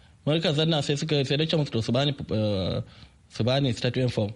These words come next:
Suna bani sai na gani statement form da with word of caution. Sai na ce ya za su bani statement form na with word of caution. Me na yi ne? Ni ɓarawo ne?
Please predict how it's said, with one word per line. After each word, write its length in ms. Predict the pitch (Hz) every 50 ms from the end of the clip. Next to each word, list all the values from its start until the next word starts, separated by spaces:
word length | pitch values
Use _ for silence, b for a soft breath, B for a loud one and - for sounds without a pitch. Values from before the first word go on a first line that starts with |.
| - -
Suna 220 | - - 151 147 135
bani 220 | 135 139 139 131
sai 140 | 123 - 123
na 100 | 120 123
gani 220 | 120 123 123 127 120
statement 400 | - - 127 - - 139 131 127
form 180 | - 123 120
da 240 | 107 107 104 107 95
with 240 | - 101 110 107 -
word 180 | 117 123 127 101
of 160 | 101 - -
caution. 280 | - 117 110 104 101
Sai 100 | 101 120
na 80 | 127 143
ce 140 | 143 143 123
ya 100 | 110 113
za 120 | 127 139 143
su 180 | 143 - 123
bani 260 | 117 123 120 117 104 107 B B B B
statement 400 | - - - 123 120 131 127 120
form 140 | 123 113 110
na 260 | 107 107 110 110 110 - - -
with 140 | - 104 -
word 180 | 117 120 120 -
of 100 | 104 98 -
caution. 300 | 110 107 - - 104 98 - - - - -
Me 160 | 110 117 117
na 120 | 120 131
yi 100 | 135 143
ne? 200 | 147 131 110 98 - - -
Ni 140 | - 131 147
ɓarawo 360 | 135 135 127 127 139 131 127
ne? 180 | 120 127 185